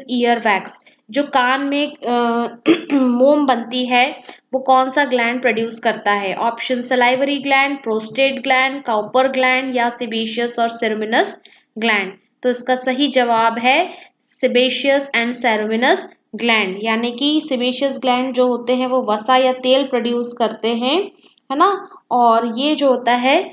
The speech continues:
ceruminous gland जो है वो संसिक्त produce करता है।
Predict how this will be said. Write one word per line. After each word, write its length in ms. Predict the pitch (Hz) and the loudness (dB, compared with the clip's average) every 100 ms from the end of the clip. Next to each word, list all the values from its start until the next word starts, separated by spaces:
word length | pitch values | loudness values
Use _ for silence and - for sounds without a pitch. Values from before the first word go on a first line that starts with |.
| - _ - | -18 _ 0
ceruminous 500 | 247 233 247 254 302 247 | 0 2 0 0 0 0
gland 320 | 247 233 240 240 | 0 0 0 0
जो 140 | 226 220 233 | -2 0 2
है 160 | 254 320 - _ _ | 2 0 -12 _ _
वो 240 | 220 254 262 | 4 6 6
संसिक्त 920 | 262 233 233 311 311 - - 302 330 - _ _ _ _ _ - | 2 -2 0 0 0 -2 -6 0 0 -2 _ _ _ _ _ -2
produce 380 | 226 240 240 | 0 0 -4
करता 340 | - 220 220 202 | -2 -2 0 -2
है। 260 | 202 190 | 0 -4